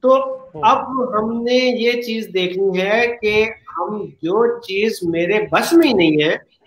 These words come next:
Speaker 1: अगर वो, वो चीज खुदा ने अपने हाथ में ली हुई है, उसको जब अपने control में करना शुरू करूंगा तो वो मेरे control में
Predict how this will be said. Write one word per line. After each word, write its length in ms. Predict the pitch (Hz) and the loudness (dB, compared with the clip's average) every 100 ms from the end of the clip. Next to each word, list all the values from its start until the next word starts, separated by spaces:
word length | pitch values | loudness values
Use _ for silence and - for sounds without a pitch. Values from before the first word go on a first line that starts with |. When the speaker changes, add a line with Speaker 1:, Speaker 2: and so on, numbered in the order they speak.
| _ _ _ | _ _ _
Speaker 1:
अगर 180 | 180 202 | -2 2
वो, 200 | 240 247 | 4 4
वो 160 | 240 247 | 4 2
चीज 280 | 247 262 277 | 0 -2 -4
खुदा 440 | 269 240 294 339 | -8 -2 2 4
ने 140 | 349 339 | 4 2
अपने 220 | 320 330 | 2 0
हाथ 300 | 254 247 247 | 2 2 0
में 140 | 233 | -2
ली 100 | 196 | 0
हुई 200 | 175 151 | 0 0
है, 80 | 127 - _ _ _ _ _ _ - | -2 -8 _ _ _ _ _ _ -4
उसको 420 | 247 247 - 302 | -2 -2 -2 -2
जब 220 | 285 269 | 2 4
अपने 440 | 269 240 - 254 262 | 6 4 2 2 2
control 500 | 254 233 208 208 247 | 2 -2 2 4 4
में 160 | 262 | 2
करना 240 | 240 226 240 | 0 0 0
शुरू 260 | 233 233 | 0 -4
करूंगा 560 | 233 214 220 226 233 262 | -2 0 2 2 2 0
तो 420 | 254 - 233 233 | -2 -4 0 0
वो 200 | 196 220 | 0 0
मेरे 220 | 226 226 | 0 0
control 540 | 226 208 202 185 196 214 | 0 -4 -6 -4 -4 -2
में 140 | 240 | -4